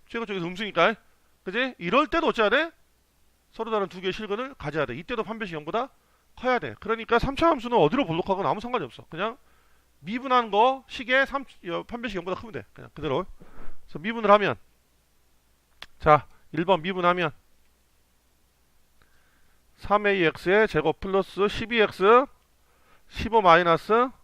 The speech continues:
삼 에이의 판별식, 짝수 판별식, 절반의 제곱, 삼십육 마이너스 요거 곱하기 요걸 해주면,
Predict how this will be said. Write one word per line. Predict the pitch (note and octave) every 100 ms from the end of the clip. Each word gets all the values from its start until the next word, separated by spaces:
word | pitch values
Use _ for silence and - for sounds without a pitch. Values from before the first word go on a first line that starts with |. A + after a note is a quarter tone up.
| _ _ _ _ _
삼 | - G#3 G3
에이의 | F#3+ E3+ A#3+
판별식, | C4 B3+ B3 A#3 G#3 - - _ _ _ _ _ _ _ _ -
짝수 | A#3 A#3
판별식, | A#3+ G#3+ G3+ F3+ D#3+
절반의 | F3 F#3+ A3+
제곱, | F#3 F3+ F#3+ - - _ _ _ _ _ _ _ _ _ _ _ _
삼십육 | - G3+ A#3 C4 A#3 G#3 -
마이너스 | E3+ F#3 G#3 G#3
요거 | F3+ G#3
곱하기 | A3 G#3 G#3 F#3
요걸 | F3 F3 G#3 - _ -
해주면, | F#3+ F3 D#3+ G#3